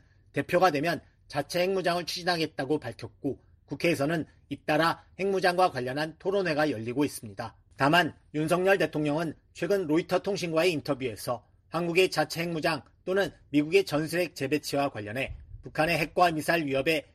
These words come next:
대응하기 위한 가장 현실적이고 바람직한 해법은 한미 확장 억제 체제를 확고히 구축하는 것이라면서 부정적인 입장을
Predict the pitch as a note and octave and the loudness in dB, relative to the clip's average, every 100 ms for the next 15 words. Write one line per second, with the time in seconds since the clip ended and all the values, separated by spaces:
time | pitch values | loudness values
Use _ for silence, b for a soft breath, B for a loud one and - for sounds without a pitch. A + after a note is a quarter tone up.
0 | - D3 D#3+ E3 E3+ F3+ F#3+ F#3 - E3 | -2 0 2 0 0 0 -2 -4 -6 -6
1 | D#3 E3+ F#3 F#3+ - C3+ A#2+ D3+ - b | -6 -6 -4 -4 -2 -4 -2 -4 -4 b
2 | - C#3+ D#3+ D#3 - F3+ D3 C#3+ A#2+ C#3+ | -4 2 2 0 -2 -2 -2 -6 -6 -4
3 | C3 _ _ _ F3 F#3+ G3 D#3+ F3 - | -6 _ _ _ -2 2 2 0 -2 2
4 | F#3+ D3 - E3+ D3 C3+ C#3+ D#3+ - b | 2 0 -4 -6 -4 -2 0 0 -2 b
5 | - F3 - F#3 F#3+ G3+ - - - D3+ | -4 -4 0 4 4 4 -4 -10 -6 -4
6 | D#3 C3 - A2+ G2+ - C3 - b b | -4 -6 -8 -12 -10 -6 -6 -8 b b
7 | C#3 D#3+ D3+ D#3 E3+ - B2+ B2+ D#3 | 2 2 4 0 -2 -4 -6 -4 -4